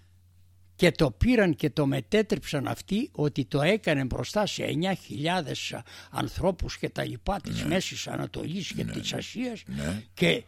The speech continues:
Speaker 1: μίλησε για παγκοσμιοποίηση ο Αλέξανδρος. Δηλαδή, δι-, κατέστρεψαν τον ωραιότατο λόγο του Αλεξάνδρου.
Speaker 2: Ναι.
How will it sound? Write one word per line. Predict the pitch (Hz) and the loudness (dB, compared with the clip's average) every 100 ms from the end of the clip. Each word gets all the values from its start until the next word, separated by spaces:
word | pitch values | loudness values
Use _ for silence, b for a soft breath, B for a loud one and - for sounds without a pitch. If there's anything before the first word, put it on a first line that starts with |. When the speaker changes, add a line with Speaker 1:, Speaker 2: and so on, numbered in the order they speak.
| b | b
Speaker 1:
μίλησε | - 196 233 180 - | 2 6 6 4 0
για | 165 160 | 0 0
παγκοσμιοποίηση | - 165 151 151 139 160 156 - 226 180 170 | 2 2 2 0 2 4 4 2 2 2 0
ο | 165 | 4
Αλέξανδρος. | 190 233 - 175 - - - - _ _ _ _ _ _ _ _ - - - _ | 6 6 4 0 0 -4 -6 -14 _ _ _ _ _ _ _ _ -20 -20 -20 _
Δηλαδή, | 139 127 165 214 - _ _ _ _ - _ _ | -4 0 0 -2 -6 _ _ _ _ -20 _ _
δι-, | - 127 - _ _ - | -8 -4 -4 _ _ -4
κατέστρεψαν | 104 98 - 190 - - 156 - 160 160 - - - | -4 -2 2 4 4 2 0 0 -2 -2 -4 -16 -4
τον | 139 127 113 b b b | -2 -2 -6 b b b
ωραιότατο | - 139 139 170 190 190 170 208 196 | -2 0 4 6 6 4 0 0 0
λόγο | - 143 175 170 170 | 0 4 4 4 0
του | 165 151 | 2 4
Αλεξάνδρου. | 156 - 185 147 - - | 4 4 6 6 4 -4
Speaker 2:
Ναι. | - _ _ _ _ - - | -12 _ _ _ _ -20 -6